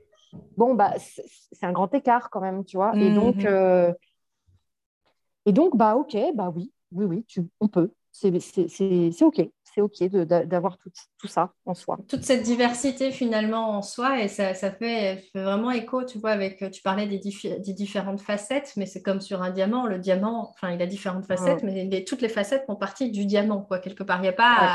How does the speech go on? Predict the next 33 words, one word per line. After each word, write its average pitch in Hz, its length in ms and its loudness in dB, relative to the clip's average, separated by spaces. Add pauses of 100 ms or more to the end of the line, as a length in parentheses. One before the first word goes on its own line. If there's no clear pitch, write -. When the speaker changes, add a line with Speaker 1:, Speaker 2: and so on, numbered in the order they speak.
Speaker 2:
à, 190 40 -8
quelque 208 280 -4
part 220 260 6
à 196 100 2
dissocier, 202 720 -4
euh, 202 80 -2
dire, 196 160 0
ah 196 60 2
non, 220 100 -4
il 208 80 -4
va 190 60 -4
falloir 190 260 -2
que 208 80 -6
je 196 80 -12
prenne 208 160 -6
position, 196 500 -8
je 226 120 -6
ne 202 40 -4
peux 196 140 -8
exprimer 190 400 -6
qu'un 185 220 -8
côté 214 480 -2
ou 208 80 -2
pas. 208 260 0 (580)
Speaker 1:
Ouais. 269 120 4
Speaker 2:
Cette 202 160 -2
notion 233 280 2
aussi 233 280 0
qui 233 80 -2
doit 190 120 4
te 180 60 -8
parler 202 360 2
de, 185 340 -4